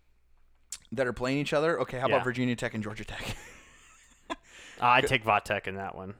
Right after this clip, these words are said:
Speaker 2: I don't even know what the line is.
Speaker 1: Uh, Virginia Tech six and three, so they're bowl eligible. Georgia Tech's only getting five and a half. I would take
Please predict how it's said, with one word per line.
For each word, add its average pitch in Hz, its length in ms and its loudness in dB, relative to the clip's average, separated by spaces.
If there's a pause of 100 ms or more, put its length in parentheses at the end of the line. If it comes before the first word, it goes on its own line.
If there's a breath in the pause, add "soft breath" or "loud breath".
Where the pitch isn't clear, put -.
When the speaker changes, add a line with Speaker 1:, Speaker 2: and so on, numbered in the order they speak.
(120)
Speaker 2:
I - 80 -6
don't 117 120 4
even 107 80 2
know 104 40 2
what 98 80 -2
the 104 60 -4
line 101 240 -2
is. 92 240 -10 (240)
Speaker 1:
Uh, 127 300 6
Virginia 127 460 2
Tech 107 220 -6
six - 260 -10
and 101 120 -6
three, 104 280 -10
so 95 160 -14
they're 110 140 -8
bowl 104 260 -10
eligible. 110 520 -12 (480 soft breath)
Georgia 139 280 4
Tech's 196 280 4
only 180 180 4
getting 113 260 0
five 110 260 -2
and 98 100 -8
a - 20 -12
half. 104 300 -12
I 120 100 -2
would 113 160 -4
take 107 220 -8